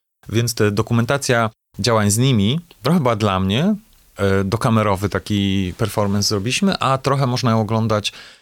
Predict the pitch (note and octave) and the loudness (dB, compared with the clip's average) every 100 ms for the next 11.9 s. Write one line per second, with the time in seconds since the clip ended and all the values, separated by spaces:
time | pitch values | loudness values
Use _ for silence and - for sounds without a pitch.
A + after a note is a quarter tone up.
0 | _ _ - B2 B2 A2+ - - A2 - | _ _ -2 0 2 0 0 -2 -2 -4
1 | G2 - - - D3 C#3+ G#2+ - G#2 G2+ | -6 -6 -4 -2 2 2 2 0 -4 -4
2 | - G#2+ A2 G#2+ G2 - G2+ - G2+ B2 | 0 0 2 0 -2 -2 -4 0 0 2
3 | C#3+ G#2+ G2+ G2+ G2+ G2+ G2+ - G#2 F#2+ | 0 0 0 0 0 0 0 0 0 0
4 | F#2 F#2 F#2+ F#2+ G#2+ - G2 F#2 - D3+ | 2 2 0 0 -2 -2 0 0 -2 -2
5 | G3+ G#3 G3+ _ _ _ _ _ - G#2+ | 0 0 -2 _ _ _ _ _ -10 -6
6 | G2+ G#2 G2+ G2+ G2 G2 G2 F#2 F2+ _ | -4 0 0 0 2 2 4 2 -2 _
7 | - A2+ G2 F2+ - G#2 F2+ F2+ F#2 G2+ | -4 -2 0 -2 0 -2 -2 -4 -4 -4
8 | G2+ - C#3+ E3 F3 D#3 A2 A2+ A2 A2 | -4 -2 -2 -2 -2 -2 0 0 0 0
9 | A2+ A2 G2+ G2 G2+ G#2+ G2+ G#2 G2+ F#2+ | -2 -2 -4 -4 -2 0 0 -2 -4 -6
10 | G2 F#2+ G2 - G2 F#2+ G2 F2+ F2+ F2+ | -6 -4 -6 -2 -2 -2 -4 -4 -4 -2
11 | - E2+ F2 F#2 F#2+ B2 B2+ A#2+ | -4 -2 -2 -2 -2 0 0 -2